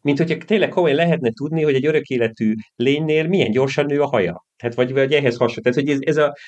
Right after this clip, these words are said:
tehát az látszik, hogy, ö, amit az elején elmondtam, hogy az emberekbe kialakul egy kép, amit nem feltétlenül támogat a kánon, de ré-, de része a Tolkien életérzésnek, és az, az abba való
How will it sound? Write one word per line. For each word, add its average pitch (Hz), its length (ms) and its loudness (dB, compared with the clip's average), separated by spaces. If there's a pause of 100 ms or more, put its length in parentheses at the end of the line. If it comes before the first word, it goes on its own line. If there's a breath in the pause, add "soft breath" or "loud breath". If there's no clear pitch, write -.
(120)
tehát 135 180 -2 (100)
az 175 260 0
látszik, 170 580 0
hogy, 131 420 0
ö, 120 240 2 (440)
amit 135 300 0
az 135 100 2
elején 143 280 2
elmondtam, 170 580 0
hogy 147 160 -4
az 131 120 -4
emberekbe 160 460 0
kialakul 110 520 -4
egy 95 140 -14
kép, 90 340 -10 (440)
amit 139 280 -4
nem 208 160 2
feltétlenül 117 720 0
támogat 98 500 -4
a - 60 -8
kánon, 151 600 -8 (200)
de 139 220 0
ré-, 151 240 2
de 147 120 2
része 123 600 0 (300)
a 107 200 0
Tolkien 110 360 0
életérzésnek, 165 720 -2 (280 loud breath)
és - 180 -4
az, 127 200 0 (180 soft breath)
az 117 180 -2
abba 214 340 0
való 135 360 2